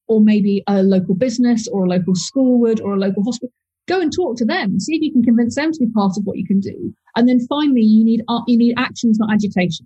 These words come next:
So what do I mean by that? You know, agitation, and a lot of politics now, people start angry and then they ask you a question. <laughs> And you're like, "That's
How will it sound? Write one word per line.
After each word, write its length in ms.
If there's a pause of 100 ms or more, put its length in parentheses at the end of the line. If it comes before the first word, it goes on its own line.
(140)
So 240 (280)
what 160
do 80
I 80
mean 220
by 160
that? 200 (800)
You 120
know, 200 (140)
agitation, 580
and 100
a 40
lot 200
of 60
politics 440
now, 160
people 200
start 320
angry 560 (560)
and 180
then 180
they 120
ask 260
you 120
a 40
question. 540
<laughs> 100
And 100
you're 180
like, 240
"That's 240